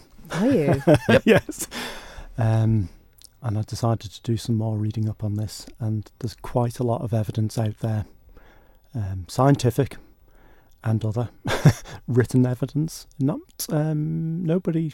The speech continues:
Speaker 2: I've noticed had come up with credible reasons,
Speaker 3: Hmm.
Speaker 2: but scientists are looking into this as we speak,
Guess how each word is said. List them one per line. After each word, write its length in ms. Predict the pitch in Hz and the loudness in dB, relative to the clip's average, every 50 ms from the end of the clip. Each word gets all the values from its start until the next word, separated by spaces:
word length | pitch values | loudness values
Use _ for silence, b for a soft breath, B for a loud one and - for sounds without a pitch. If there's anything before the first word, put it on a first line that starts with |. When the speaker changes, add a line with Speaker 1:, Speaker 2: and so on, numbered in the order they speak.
| - | -4
Speaker 2:
I've 200 | - 160 147 - | -4 -4 -2 2
noticed 420 | 147 147 147 135 - 147 127 - - | 2 2 2 2 2 0 -2 -2 -4
had 120 | 127 - | -6 -6
come 200 | - - 143 139 | -2 0 0 0
up 160 | 135 - - | 0 0 -4
with 140 | 139 127 - | -4 -4 -4
credible 600 | - - - - 147 143 123 123 - 135 120 110 110 | -10 -4 2 4 4 4 4 2 2 2 2 2 2
reasons, 640 | 123 135 135 135 127 113 - 117 143 185 196 - - B B B B B B B B B | 2 4 4 4 2 2 2 4 4 4 2 0 -6 B B B B B B B B B
Speaker 3:
Hmm. 360 | 135 123 117 110 98 95 123 113 - | -2 0 0 0 0 0 -2 -2 0
Speaker 2:
but 260 | - 120 135 156 - | 0 0 0 0 -6
scientists 680 | - - - 131 131 147 160 151 - 156 135 - - 147 | -10 -4 0 2 2 4 2 2 0 0 -2 0 0 2
are 160 | 143 147 151 | 4 4 4
looking 280 | 147 151 - - 147 135 | 4 4 4 4 4 4
into 200 | 135 139 - 139 | 4 4 2 2
this 240 | 139 156 165 - 139 | 0 0 0 0 -2
as 140 | 135 - | -2 0
we 80 | - 180 | 0 -2
speak, 400 | - - - 143 175 - - | -2 2 2 2 2 2 -2